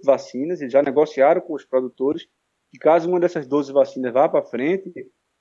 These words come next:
essas vacinas sejam distribuídas de forma igualitária no mundo inteiro, né? Então, pra isso, a O M S prospectou vários fundos de investimentos de investidores internacionais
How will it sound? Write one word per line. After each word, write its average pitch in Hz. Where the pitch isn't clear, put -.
essas 123
vacinas 151
sejam 156
distribuídas 175
de 175
forma 175
igualitária 156
no 190
mundo 175
inteiro, 139
né? 120
Então, 143
pra 151
isso, 165
a 196
O -
M 185
S 175
prospectou 151
vários 170
fundos 165
de 151
investimentos 127
de 127
investidores 127
internacionais 127